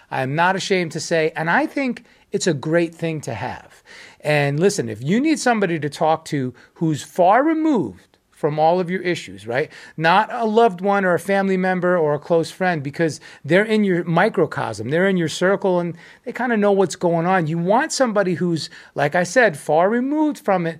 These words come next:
so they have no biases, right? No favoritism toward anything or anyone,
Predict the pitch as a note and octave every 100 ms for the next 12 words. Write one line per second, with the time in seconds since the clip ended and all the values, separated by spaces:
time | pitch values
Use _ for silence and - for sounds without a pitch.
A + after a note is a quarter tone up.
0 | - - - - D#3 C#3 C#3 E3 F3 F3
1 | G#3 G#3+ D3+ G#3+ A3 A#3+ G#3+ - D3+ D3
2 | D3 - - C3+ C3 F#3 - _ _ _
3 | _ _ _ - D3 C#3+ F3 F3+ A3 A3
4 | G#3 F#3 - D#3 D3+ C#3+ D#3+ D#3+ D#3 E3+
5 | F3 G3+ G3 F#3 F3+ D#3 D#3+ F3 D#3+ E3
6 | G#3+ D3+ A#2 D3